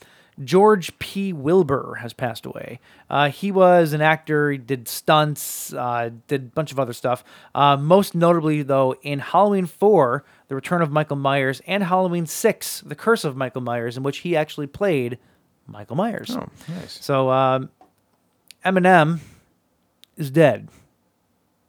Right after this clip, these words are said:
Speaker 2: Eminem?
Speaker 1: I, I th-,
Speaker 2: Oh.
Speaker 1: I, th-, I thought I was being clever.
Speaker 2: <laughs> Oh, Michael Myers.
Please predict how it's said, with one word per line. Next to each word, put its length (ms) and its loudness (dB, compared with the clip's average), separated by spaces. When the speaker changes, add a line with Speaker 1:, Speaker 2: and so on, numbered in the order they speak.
Speaker 2:
Eminem? 640 -8
Speaker 1:
I, 40 -14
I 40 -14
th-, 260 -12
Speaker 2:
Oh. 260 4
Speaker 1:
I, 120 2
th-, 80 -4
I 80 4
thought 180 4
I 60 4
was 140 0
being 180 -6
clever. 260 0
Speaker 2:
<laughs> 0 -
Oh, 160 8
Michael 300 0
Myers. 140 2